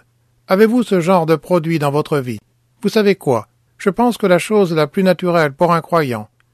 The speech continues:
est de gagner d'autres personnes à Christ, parce que l'un des produits de la vie est la reproduction. Pourquoi ?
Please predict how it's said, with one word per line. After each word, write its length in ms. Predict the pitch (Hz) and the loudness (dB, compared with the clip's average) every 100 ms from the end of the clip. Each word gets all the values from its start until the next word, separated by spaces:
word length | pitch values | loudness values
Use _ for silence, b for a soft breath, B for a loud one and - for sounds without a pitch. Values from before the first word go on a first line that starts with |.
| _ - | _ -4
est 80 | 190 | 0
de 80 | 208 | 2
gagner 260 | 214 220 | 2 2
d'autres 280 | 214 226 208 | 2 2 0
personnes 380 | 196 175 208 190 | -2 -2 0 0
à 100 | 170 | -2
Christ, 440 | - 156 120 - 120 _ _ _ - | -4 -8 -8 -10 -14 _ _ _ -2
parce 220 | 202 - | -2 -2
que 100 | 220 | -2
l'un 280 | 202 214 233 | 0 2 0
des 120 | 185 | 0
produits 360 | 151 202 196 208 | 0 -2 0 0
de 80 | |
la 160 | 175 165 | 2 2
vie 240 | 156 190 | 2 0
est 60 | 175 | 2
la 120 | 160 | 2
reproduction. 800 | 151 165 - 170 156 - 131 110 _ _ _ - | 0 -2 -2 -4 -4 -10 -12 -14 _ _ _ -2
Pourquoi ? 440 | 196 - 170 110 | -2 2 0 0